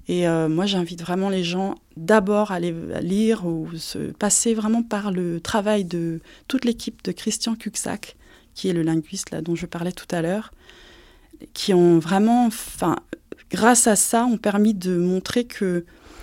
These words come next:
la langue des signes française et les langues des signes ont quelque chose qui ne peut pas exister dans les langues vocales, qui permet de, quelque part, de montrer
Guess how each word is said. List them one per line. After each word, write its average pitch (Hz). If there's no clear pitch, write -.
la 185
langue 202
des 196
signes 196
française 196
et 196
les 220
langues 226
des 185
signes 233
ont 185
quelque 233
chose 240
qui -
ne 170
peut 226
pas 226
exister 190
dans 190
les 170
langues 170
vocales, 175
qui -
permet 208
de, 170
quelque 226
part, 247
de 180
montrer 247